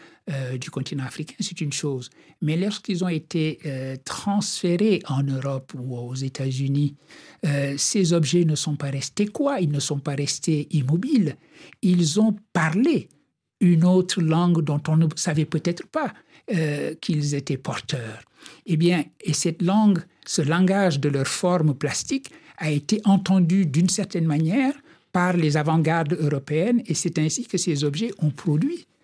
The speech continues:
la modernité de nos, de nos arts. Et leur retour, leur restitution sera elle aussi une retraduction, parce que le retour ne sera pas, euh, une forme d'annulation du départ pour revenir à la, à la case,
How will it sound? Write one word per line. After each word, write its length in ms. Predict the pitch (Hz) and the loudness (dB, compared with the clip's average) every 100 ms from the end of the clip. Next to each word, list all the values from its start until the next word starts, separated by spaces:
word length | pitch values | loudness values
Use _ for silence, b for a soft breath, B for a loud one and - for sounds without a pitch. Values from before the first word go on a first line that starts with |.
| b 175 | b -4
la 120 | 143 | 0
modernité 720 | 151 147 151 151 143 - 165 | 0 2 2 2 0 0 0
de 140 | 143 | 0
nos, 260 | 139 139 139 | -2 -2 -2
de 140 | 143 | -4
nos 300 | 139 139 131 | -4 -2 -2
arts. 280 | 143 135 131 - B B B B | -4 -4 -8 -12 B B B B
Et 320 | 208 202 - - | 2 2 0 2
leur 440 | 160 190 185 185 - - - | 4 6 4 2 -2 -12 -2
retour, 760 | 135 165 160 - 175 156 135 | 2 2 0 -2 0 0 -2
leur 260 | 135 139 139 | -4 -4 -2
restitution 880 | 170 - - 160 180 156 - 302 349 b b b | -2 -2 -4 -2 -2 -2 -4 -8 -10 b b b
sera 380 | - 208 185 - | -2 0 -2 -4
elle 160 | 208 196 | -2 0
aussi 360 | 185 185 359 220 | 0 0 -2 0
une 160 | 160 151 | 0 2
retraduction, 840 | 247 240 - 139 175 - 311 190 | 0 -4 -6 -4 -6 -6 -2 -2
parce 220 | - - | -4 -6
que 80 | - | -2
le 140 | 147 147 | 0 2
retour 360 | 160 214 254 | 0 -2 0
ne 140 | 185 151 | 0 0
sera 280 | 147 139 | -2 -4
pas, 300 | 135 185 190 - B B | -4 -4 -4 -8 B B
euh, 420 | 160 139 131 131 135 | -4 -2 -2 -6 -6
une 580 | 165 139 135 135 135 131 | -4 -4 -4 -4 -4 -6
forme 360 | - 175 151 139 | -4 -2 -2 0
d'annulation 800 | 147 156 156 139 - - 160 139 | 0 2 2 0 -4 -4 -2 -2
du 140 | 131 | -4
départ 540 | 131 131 147 151 170 165 B B | -4 -4 -2 -2 -2 -6 B B
pour 160 | 156 143 | -4 -2
revenir 460 | 139 143 160 170 165 | 0 0 0 0 -4
à 120 | 127 | -8
la, 200 | 127 127 | -8 -10
à 160 | - | -10
la 120 | 131 123 | -10 -8
case, 500 | - 240 143 110 | -6 -4 -6 -8